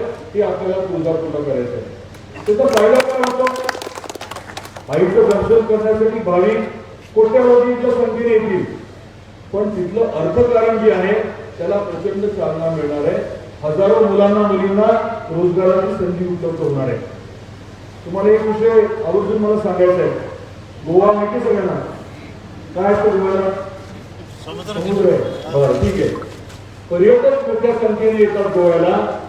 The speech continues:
Speaker 1: अगदी परदेशातून पण येतात. परंतु तुम्हाला ऐकून आश्चर्य वाटेल की एका वर्षात जेवढे पर्यटक गोव्याला जातात त्याच्या कितीतरी पटीने भाविक हे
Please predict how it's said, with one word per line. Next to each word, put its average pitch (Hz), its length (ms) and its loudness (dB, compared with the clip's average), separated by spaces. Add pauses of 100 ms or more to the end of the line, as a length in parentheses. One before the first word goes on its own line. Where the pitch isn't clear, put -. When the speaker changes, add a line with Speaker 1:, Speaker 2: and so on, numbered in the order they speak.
(140)
Speaker 1:
अगदी 165 280 -2
परदेशातून 190 640 2
पण 180 180 -4
येतात. 139 240 -6 (960)
परंतु 196 380 -2
तुम्हाला 190 440 2 (140)
ऐकून 165 360 0
आश्चर्य 220 420 6
वाटेल 180 360 2 (840)
की 214 120 2
एका 247 240 6
वर्षात 226 840 2
जेवढे 208 260 6
पर्यटक 214 1120 0
गोव्याला 220 440 4
जातात - 600 0 (360)
त्याच्या 175 280 -2
कितीतरी 220 640 -2
पटीने 202 560 -4
भाविक 185 540 -2 (640)
हे 202 180 6